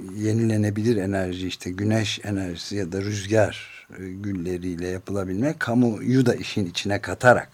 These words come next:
ama tabii yerel halka da bunun geri dönüşü oluyor bu sistemlerin. Yani elektrik satabiliyorsun şebekeye, kendi ürettiğin belediyeler ya da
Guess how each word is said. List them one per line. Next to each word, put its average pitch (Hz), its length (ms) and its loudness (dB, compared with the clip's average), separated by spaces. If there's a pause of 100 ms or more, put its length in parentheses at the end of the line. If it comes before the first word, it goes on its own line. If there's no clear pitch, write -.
ama - 260 -12 (560)
tabii 87 300 -8
yerel 95 500 6 (760)
halka - 1500 0
da 104 200 6 (1200)
bunun 117 500 6
geri 123 280 6
dönüşü 135 360 8
oluyor 78 360 -4 (100)
bu 90 120 -6
sistemlerin. 90 760 -4
Yani 90 240 -2
elektrik 107 480 0
satabiliyorsun 87 880 -4 (380)
şebekeye, 90 560 -6
kendi 95 360 -2
ürettiğin 87 920 -6 (180)
belediyeler 101 680 -2
ya 92 240 -4
da 92 140 -4